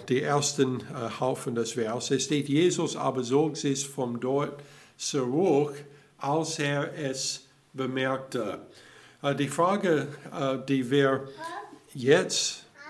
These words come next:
antworten müssen, ist, woher wusste Jesus, dass sie planten, ihn zu töten? Also die waren, äh, draußen gegangen, haben miteinander geredet. Wie wusste Jesus,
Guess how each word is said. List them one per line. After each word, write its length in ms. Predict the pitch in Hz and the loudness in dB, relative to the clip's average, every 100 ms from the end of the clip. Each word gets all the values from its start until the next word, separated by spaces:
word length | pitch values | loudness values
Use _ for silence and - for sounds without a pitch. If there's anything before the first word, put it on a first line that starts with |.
| - | -4
antworten 520 | 156 143 147 139 131 117 | 0 6 6 6 4 4
müssen, 500 | 156 156 - 120 131 | 4 4 0 -2 -2
ist, 280 | 147 127 | -2 2
woher 540 | 143 147 160 143 127 120 | 6 8 8 4 2 0
wusste 420 | 175 190 - 143 | 2 2 0 -2
Jesus, 800 | 120 151 170 - 117 110 - - - - - - | 0 2 2 2 -2 -2 -6 -8 -18 -20 -14 4
dass 280 | 147 147 - | 6 6 4
sie 220 | 147 135 | 4 2
planten, 720 | - 160 160 156 160 127 120 | 2 4 4 4 2 2 2
ihn 280 | 147 139 131 | 2 2 0
zu 260 | 131 135 135 | 0 -2 2
töten? 580 | 135 135 131 110 82 - - - - - | 2 4 0 -4 -8 -14 -20 -20 -20 -14
Also 240 | 113 127 | -4 -2
die 260 | 117 143 151 | 2 2 4
waren, 440 | 156 147 139 135 120 - - - - | 4 4 4 2 -4 -12 -20 -20 -12
äh, 120 | 127 117 | -8 -2
draußen 500 | 135 139 165 147 160 | 4 6 6 2 0
gegangen, 600 | 147 143 135 131 127 143 | 2 2 2 0 -2 0
haben 380 | 127 123 117 | 2 2 0
miteinander 840 | 135 208 214 180 160 156 147 131 127 | 4 4 4 0 0 2 2 4 2
geredet. 800 | 131 117 127 147 123 98 - - - - - - | 2 4 6 6 4 0 -6 -18 -20 -20 -20 -2
Wie 300 | 139 170 139 | 0 2 2
wusste 360 | 156 151 143 | 0 0 -2
Jesus, 840 | 131 151 165 - 120 120 - - | 0 2 2 2 0 0 -4 -6